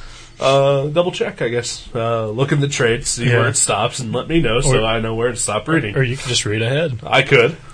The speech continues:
Speaker 1: Yeah, I've been planning to anyway, so.
Speaker 2: Yeah, I really enjoyed Incognito. I read that the other day.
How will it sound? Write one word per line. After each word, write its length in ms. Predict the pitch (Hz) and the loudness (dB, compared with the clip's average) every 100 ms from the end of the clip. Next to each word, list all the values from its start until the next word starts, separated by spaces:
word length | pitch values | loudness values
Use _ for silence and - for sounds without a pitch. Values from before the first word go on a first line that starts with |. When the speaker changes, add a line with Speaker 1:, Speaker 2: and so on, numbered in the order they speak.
| 120 | -6
Speaker 1:
Yeah, 200 | 110 139 | -4 -2
I've 220 | 104 113 117 | 0 0 -2
been 220 | 123 127 - | -4 -6 -8
planning 400 | - 117 113 123 | -4 -2 -2 -4
to 260 | - 127 120 | -4 -4 -4
anyway, 300 | 107 104 143 | -4 -6 -8
so. 260 | - - 131 - - - - - - - | -10 -12 -12 -12 -20 -20 -20 -20 -20 -6
Speaker 2:
Yeah, 140 | 131 | -2
I 20 | |
really 240 | 127 156 165 | 2 2 2
enjoyed 320 | 139 120 113 | 2 2 0
Incognito. 600 | 113 113 107 104 104 95 | -2 -2 -4 -2 -2 -2
I 60 | 95 | -2
read 160 | 101 | -4
that 160 | 98 92 | -4 -6
the 100 | 92 | -8
other 100 | 90 | -8
day. 140 | 90 | -8